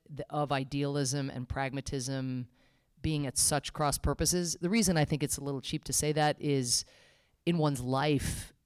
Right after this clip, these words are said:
you know, in terms of making money for one's family. And, you know, there, sometimes true idealism would take you to be a full-time,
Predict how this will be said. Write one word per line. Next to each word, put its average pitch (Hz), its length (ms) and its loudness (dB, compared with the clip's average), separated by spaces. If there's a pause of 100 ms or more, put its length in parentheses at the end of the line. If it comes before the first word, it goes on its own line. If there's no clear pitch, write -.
(140)
you 156 160 0
know, 127 300 4
in 127 80 -2
terms 135 220 -4
of 135 80 -6
making 135 420 -4
money 139 340 2
for 131 200 -2
one's 131 300 -2
family. 139 680 -4
And, 127 180 -8
you 160 80 0
know, 147 80 0
there, 147 240 0
sometimes 165 760 2 (320)
true 190 240 2
idealism 156 520 2
would 139 140 -8
take - 300 -2
you 143 120 0
to 127 260 2 (420)
be 151 100 -2
a 131 60 0
full-time, 139 960 0